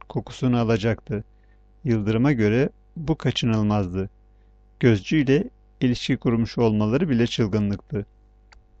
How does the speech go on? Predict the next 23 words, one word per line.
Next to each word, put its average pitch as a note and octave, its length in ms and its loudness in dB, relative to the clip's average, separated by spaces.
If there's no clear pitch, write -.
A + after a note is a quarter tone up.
Gözcü, D3 600 2
uzun D3+ 300 2
erimli C#3 440 2
amaçlar B2 460 0
için - 240 -4
sızdırılmıştı G#2 800 -2
partiye. G#2+ 580 -4
T A#2 180 0
K A2+ 220 -2
P'yi B2+ 480 0
dış C#3+ 240 -2
düşmanın C#3 600 -2
iç D3 200 -4
uzantısı A#2 580 -2
olarak G#2+ 400 0
gören A2+ 280 0
Milli A2 340 0
İstihbarat C3+ 640 -4
Teşkilatı, A2 760 -4
Gözcü'nün C#3 760 2
örgüt C3 360 -2
içinde A2+ 360 -2
yükselmesini, A2+ 880 -2